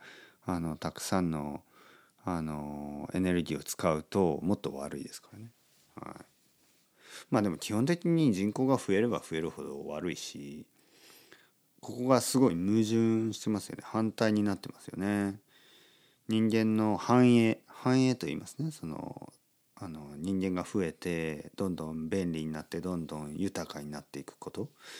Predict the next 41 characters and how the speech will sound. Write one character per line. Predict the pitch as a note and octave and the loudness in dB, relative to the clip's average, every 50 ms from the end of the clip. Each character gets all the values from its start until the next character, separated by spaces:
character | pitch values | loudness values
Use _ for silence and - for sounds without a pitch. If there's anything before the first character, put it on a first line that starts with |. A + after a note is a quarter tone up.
| - - - - - - _ _ _ _ _ - | -16 -18 -18 -20 -20 -20 _ _ _ _ _ 2
人 | A#2 A#2+ B2+ | 4 6 6
間 | B2+ C3 B2+ | 8 6 4
が | B2+ A#2+ | 4 2
繁 | - - C3+ C3+ D3 D3+ D3+ | 0 2 4 4 6 6 6
栄、 | D3+ D3 D3 - - - - | 6 6 4 2 0 -6 -8
人 | G#2+ A#2 D#3 F3+ D#3+ | 0 2 4 6 6
類 | A#2 F#2+ F2 | 6 6 4
が | E2+ E2+ | 2 0
繁 | E2 - A2+ A#2 A#2+ A#2+ | -2 0 0 2 4 4
栄 | A#2+ A#2 A2+ | 4 2 0
す | - - A#2+ | 0 0 0
れ | B2+ G#2+ | 2 2
ば | F2+ D#2+ | 2 0
す | - - - | -4 -6 -6
る | G#2+ A2 | -6 -6
ほ | - C3+ | -4 -4
ど、 | C#3 C#3+ C#3 B2+ A2+ G2 - _ - - - | -2 0 0 0 0 -2 -4 _ -20 -14 -10
お | - | -8
そ | - - A2 | -6 -4 -2
ら | G2+ F#2 - | -4 -4 -4
く、 | - E2 D#2+ D2+ D2+ D2 D#2+ - _ - - - - - - - - _ _ _ _ - | -6 -6 -6 -4 -6 -8 -10 -12 _ -20 -20 -20 -20 -20 -20 -20 -20 _ _ _ _ -10
え | - - F2 E2+ | -8 -6 -6 -6
ー、 | |
僕 | D#2 E2+ D#2+ - | -6 -8 -10 -10
た | - - E2 | -8 -10 -10
ち | - - - D#2+ | -10 -8 -6 -2
は | F2+ G#2 G#2+ G2+ F#2 D#2+ D2 - | 0 2 2 2 0 0 -4 -8
た | - - - | -12 -18 -16
く | - | -10
さ | - G#2+ G2+ | -6 -4 -4
ん | F#2 F2 E2 | -4 -4 -4
の | D#2 D2+ D2 D2 D2 - - _ _ _ _ _ _ _ - _ _ - - - - | -6 -8 -8 -10 -12 -14 -16 _ _ _ _ _ _ _ -20 _ _ -20 -18 -14 -4
資 | - - - B2 | 0 2 4 6
源 | G#2 A2+ F#2+ D#2+ D2 D2+ D2+ | 6 6 4 4 2 -2 -6
を | - - - - _ _ _ _ _ | -10 -12 -14 -20 _ _ _ _ _
使 | - - - - F#2+ | -12 -10 -4 -4 -4
っ | F2 - | -4 -4
た | - - F2 | -2 -2 -2
り、 | D#2 D#2+ D2+ D2 D2 C#2+ C#2+ _ _ - - - - - - _ _ _ - | -2 -2 -6 -6 -8 -10 -12 _ _ -20 -20 -20 -20 -20 -20 _ _ _ -8
あ | F#2 F2+ F2 | -6 -6 -4
の、 | E2 D#2+ D#2 D2+ D2+ D2 C#2+ C#2+ C#2+ C#2+ C#2+ C#2+ C#2+ C#2+ C#2+ C#2+ C#2+ | -6 -6 -6 -8 -8 -8 -10 -10 -10 -12 -12 -12 -12 -12 -14 -14 -16